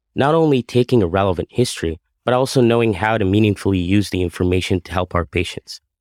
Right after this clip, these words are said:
I learned a lot while reading about the topic, so I wanted to share what I learned in a way that I thought would be useful to trainees like myself. I'm very grateful for all the help I got from the Cardio Nerds editorial process while making this infographic,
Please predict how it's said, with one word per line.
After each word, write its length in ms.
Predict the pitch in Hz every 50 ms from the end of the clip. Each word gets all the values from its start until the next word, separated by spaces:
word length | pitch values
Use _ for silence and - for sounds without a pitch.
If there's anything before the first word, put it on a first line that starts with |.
| _ -
I 80 | 131
learned 320 | 131 135 156 180 208 160 113
a 40 | 98
lot 300 | 95 110 117 110 - -
while 240 | 90 95 92 90
reading 260 | 87 98 104 95 92 92
about 240 | 87 90 87 87
the 80 | - 87
topic, 600 | - - - 117 113 - - 87 85 - - - -
so 180 | - - -
I 60 | 123 120
wanted 300 | 120 131 135 135 120 -
to 80 | 107
share 300 | - - - 127 123 113
what 120 | 107 104 95
I 60 | 95
learned 340 | 90 87 95 95 92 - -
in 100 | - 101
a 60 | 95 92
way 220 | 95 101 110 110
that 140 | 95 98 95
I 120 | 90 90
thought 340 | - - - 92 87 - -
would 120 | 92 82 -
be 80 | 98
useful 400 | 90 87 101 104 - - - 92 -
to 160 | - - 87
trainees 560 | - - - 101 90 90 95 92 87 80 -
like 160 | 90 82 80
myself. 540 | 92 87 82 - - 82 - - - - - _ _ _ -
I'm 180 | 131 135 127
very 300 | 101 104 127 143 165 147
grateful 460 | 110 95 107 113 - - - 110 98 90
for 240 | - - 95 87
all 260 | - - - 95 98 87
the 100 | 92 90
help 260 | 85 98 92 - -
I 60 | 95
got 260 | 87 95 92 92 - -
from 180 | - - 95
the 60 | -
Cardio 320 | - - 98 92 92 92 90
Nerds 280 | 90 90 87 - -
editorial 460 | - - 92 90 - - 95 87 80 -
process 640 | - - 110 110 110 - - 104 95 - - - - _ _ _ _ _
while 180 | - 101 98 95
making 340 | 95 95 90 - 95 92
this 160 | 80 87 - 92
infographic, 640 | 87 82 - 90 85 101 104 104 - - 92 -